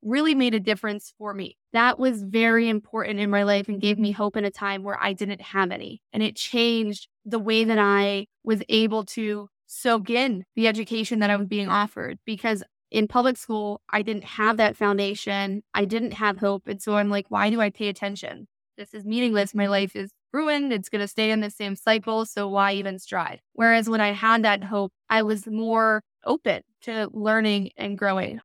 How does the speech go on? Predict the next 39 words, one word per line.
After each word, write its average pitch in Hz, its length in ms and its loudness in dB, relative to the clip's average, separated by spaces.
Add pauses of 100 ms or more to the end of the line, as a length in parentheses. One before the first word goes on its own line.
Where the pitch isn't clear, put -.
But 233 120 0
for 269 140 0
these 254 340 0 (160)
kids, 285 360 0
it's 220 220 -12
really 294 300 0
the 240 140 -2
same 226 380 0
thing. 208 400 -4
So 208 240 -2 (300)
we 294 140 0
work 269 280 2
with 226 280 -4 (260)
many 269 260 2
religious 226 460 -2
schools, 320 460 -6
but 240 260 0 (180)
the 226 200 -2
tax 233 340 -4
credits 294 300 0
are 220 140 2
for 214 500 -4 (280)
entrepreneurial 240 920 0
schools 185 580 -16
or 226 320 -6 (200)
that 240 200 -2 (180)
are 226 160 -2
not 226 320 2
affiliated 214 640 2
with 208 260 -8
faith 202 260 0
at - 140 -4
all. 214 380 4
So 214 320 2 (200)
the 247 160 0
really 254 360 0
great 233 360 0
thing 240 280 0
is, 202 420 0